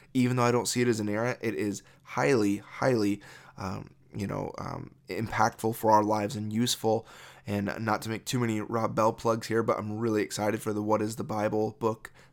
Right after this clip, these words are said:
that is gonna be dropping next month. I've pre-ordered that. I encourage you to do the same. Show that man some support. I believe he is the, the forerunner for a new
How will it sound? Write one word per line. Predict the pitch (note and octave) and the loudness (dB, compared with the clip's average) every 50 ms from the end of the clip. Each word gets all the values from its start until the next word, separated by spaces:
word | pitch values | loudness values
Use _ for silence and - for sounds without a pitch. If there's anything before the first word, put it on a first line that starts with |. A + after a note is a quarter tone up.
| - | -6
that | - G#2 A2+ - | -4 -2 -2 -2
is | G#2+ G#2 - | -4 -6 -6
gonna | A2 A2 G#2 | -6 -4 -2
be | A2 A2 | -2 -4
dropping | G2 - A#2 G#2+ G#2 G2+ - G#2+ G#2+ G#2+ | -2 -2 -2 -2 -2 -2 -4 -4 -4 -4
next | G#2+ G2 G2 - - | -4 -4 -4 -6 -6
month. | G#2+ G#2+ G#2+ A2+ B2+ - | -6 -4 -4 -6 -6 -8
I've | - G2+ - | -12 -12 -12
pre-ordered | - - A2+ A2+ A2 A2 G#2+ G#2 G#2 A2 | -10 -8 -4 -2 -2 0 0 -2 -2 -2
that. | A2 A2 A#2 - - - | -2 -2 -2 -2 -4 -6
I | G#2+ | -6
encourage | G#2+ A2 A#2+ - - A2 G#2+ G#2+ - | -8 -8 -8 -4 -2 -2 -2 -2 -2
you | A2+ G#2+ | -4 -4
to | G#2 | -2
do | A2 A2 | -2 -2
the | G#2 G2+ | -2 -2
same. | - - G2+ A2 B2 C#3+ D3 | -2 -4 -4 -6 -6 -8 -10
Show | - - - A2 A2 | -8 -6 -2 0 0
that | G#2+ - - | 0 -2 -2
man | A2+ A2 A2 A2+ | -4 -4 -4 -6
some | - A2+ | -6 -6
support. | - - - - - A2+ A2+ - | -6 -8 -6 -6 -4 -2 -2 0
I | G#2 | -2
believe | G2+ A2 A2 A2+ A2+ - | -2 -2 -2 -2 -2 -4
he | - A#2+ A#2 | -4 -4 -2
is | A2+ A2+ A2 D3 | -2 -4 -4 -4
the, | G2+ G2+ G#2 G#2 A#2 - - - - - - - - | -2 -2 -2 -2 -2 -6 -12 -20 -20 -20 -18 -12 -4
the | A#2+ A#2 C3+ D3+ E3 F3+ | 0 0 0 0 0 -4
forerunner | - - - D3 D3 D3 B2+ A#2+ A2 G#2+ G2+ G2+ G2+ | -6 -8 -4 0 2 4 4 4 4 2 0 -2 -6
for | - - G#2+ - | -6 -6 -6 -4
a | A2 G#2+ | -4 -4
new | G#2 G#2+ A2 A2+ A#2 A#2 A#2 A#2 A#2 A#2 | -4 -2 -2 -2 0 0 0 0 0 -2